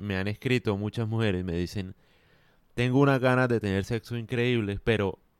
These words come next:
todos los hombres me quieren solo para eso y eso hace que los rechace. Entonces están en una situación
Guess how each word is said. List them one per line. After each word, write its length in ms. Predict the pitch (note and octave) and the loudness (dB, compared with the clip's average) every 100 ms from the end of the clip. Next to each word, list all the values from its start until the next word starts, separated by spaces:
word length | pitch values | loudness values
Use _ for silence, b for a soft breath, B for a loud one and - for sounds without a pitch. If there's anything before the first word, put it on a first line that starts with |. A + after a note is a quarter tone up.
| _ _ _ _ | _ _ _ _
todos 220 | - B2 | 8 10
los 160 | C3+ A#2 | 10 6
hombres 260 | A#2 A2+ B2+ | 2 0 -2
me 100 | G#2+ | -2
quieren 220 | G#2 A2 | -4 -2
solo 240 | B2 A#2 | 2 2
para 240 | A2+ G#2 G2+ | 4 4 4
eso 180 | G#2 B2 | 2 -2
y 160 | A2+ | 0
eso 260 | A2 - A#2 | 0 2 2
hace 320 | G#2+ G#2+ A#2 | 2 0 -4
que 140 | - A2 | -4 -2
los 160 | G2 | -2
rechace. 560 | F#2+ F2+ A#2 A2+ - - b b b b - | -2 -4 -4 -4 -8 -18 b b b b -18
Entonces 420 | - G2+ F#2+ A#2+ | -6 -4 -2 -2
están 220 | G2 G#2 | 0 0
en 60 | G#2+ | 0
una 140 | A#2+ | 0
situación 640 | B2 A#2+ G#2 - G2 G#2 | 0 0 0 -2 -6 -6